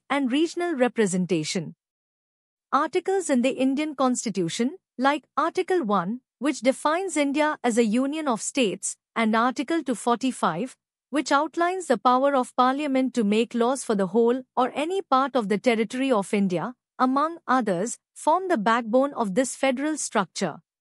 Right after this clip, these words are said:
By understanding these elements, we gain insight into how India navigates its diversity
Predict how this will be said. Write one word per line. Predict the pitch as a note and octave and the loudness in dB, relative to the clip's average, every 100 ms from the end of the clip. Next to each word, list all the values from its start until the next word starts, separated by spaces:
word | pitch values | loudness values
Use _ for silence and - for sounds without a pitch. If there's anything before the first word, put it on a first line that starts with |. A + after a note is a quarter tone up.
| _ _ _ _ _ _ G3 | _ _ _ _ _ _ 2
By | D4 | 2
understanding | E4+ F#4 F4 - C#4 D4 D4+ C4+ | 2 -2 -4 0 0 2 0 2
these | A#3 A#3+ G#3+ | 4 2 2
elements, | F#3 E3 F#3+ F#4+ - _ - | 0 0 -2 -4 -8 _ 2
we | E4+ | 2
gain | B3+ D#4 G#4 | 4 0 0
insight | E4+ C4+ - C#4 D4+ D4+ | 0 -2 0 0 0 0
into | B3 C#4 | 0 0
how | B3+ C#4 D4+ - | 0 0 -2 -2
India | C#4+ D#4+ E4 | -2 0 2
navigates | B3 A#3 G#3+ G3 G#3 - | 2 2 2 2 2 -2
its | F3+ - | -2 -2
diversity | - G3 F#3+ A#3 C4 G3+ A#3 | 0 0 2 0 0 0 0